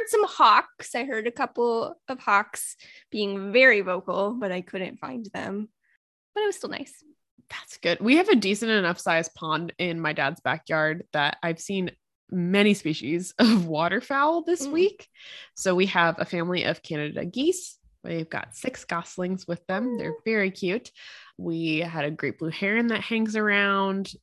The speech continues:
Speaker 2: There is some sort of kingfisher who is very noisy. A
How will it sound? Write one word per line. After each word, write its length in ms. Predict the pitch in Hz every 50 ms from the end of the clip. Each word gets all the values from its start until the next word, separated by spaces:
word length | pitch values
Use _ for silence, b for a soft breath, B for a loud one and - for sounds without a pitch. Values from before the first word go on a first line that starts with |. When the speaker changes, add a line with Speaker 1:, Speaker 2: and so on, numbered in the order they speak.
| - 180
Speaker 2:
There 200 | - 165 156 156
is 160 | 156 170 -
some 200 | - 233 226 269
sort 180 | 262 - 240 220
of 120 | 208 -
kingfisher 800 | - - 190 190 185 - 180 165 - - 175 170 165 165 170 165 - _ -
who 520 | - 170 165 156 156 151 147 147 147 147 - -
is 140 | 175 -
very 240 | - 165 165 160 160
noisy. 760 | 160 160 160 160 165 160 160 170 165 160 156 156 156 160 b b b b b b b b b b _ -
A 240 | - 180 175 175 175